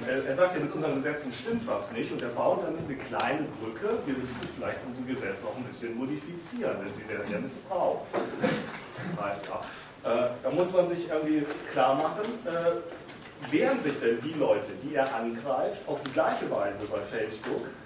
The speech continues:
wie die Rechtspopulisten, äh, selber das Wort führen, äh, in den alternativen Medien. Und da sehe ich ein kolossales Ungleichgewicht. Also bei mir auf Facebook poppen permanent unglaublich hässliche, äh, äh, Beleidigungen für Claudia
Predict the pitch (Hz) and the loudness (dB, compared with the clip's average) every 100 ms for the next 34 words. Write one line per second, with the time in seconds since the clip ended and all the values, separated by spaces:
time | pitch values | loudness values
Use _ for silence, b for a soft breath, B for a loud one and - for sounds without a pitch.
0 | - 123 147 - 156 143 - - - 175 | -14 -6 -4 -2 -2 0 -2 -4 -4 -2
1 | - 208 - - 233 233 - 180 190 190 | 2 2 0 -2 -4 -4 -4 -4 -2 -4
2 | 156 165 185 - 104 - 104 104 - 110 | 2 4 4 2 0 -2 -2 -2 -6 -4
3 | 90 85 85 - 101 104 120 117 117 117 | -4 -4 -6 -4 -2 -2 -4 -2 0 0
4 | 117 113 - 120 110 107 101 - - B | 0 -2 -2 -6 -6 -6 -6 -6 -8 B
5 | B 120 127 - 151 170 - - - - | B 2 4 4 2 0 0 -2 -2 0
6 | 254 147 - - - - 151 - - - | 2 2 2 2 0 -2 -2 0 -2 -2
7 | - 92 90 - - - 117 127 151 - | -6 -6 -6 -6 -8 -6 0 2 2 0
8 | - 156 - 180 - B B - 143 147 | 0 -2 -2 -2 -4 B B -4 -2 -2
9 | 143 175 - 127 117 117 - 226 254 - | -2 -2 0 0 0 -4 -6 0 2 2
10 | - 98 - 98 98 160 165 151 139 135 | 0 0 -2 -4 -6 -8 -8 -4 -4 -2
11 | 123 120 - - - - 110 110 107 - | -2 -2 -6 -12 -14 -4 0 2 2 0
12 | 113 117 127 127 180 180 156 156 139 135 | -2 0 2 4 4 2 0 0 0 -2
13 | 139 - 127 135 135 | -2 -2 2 2 2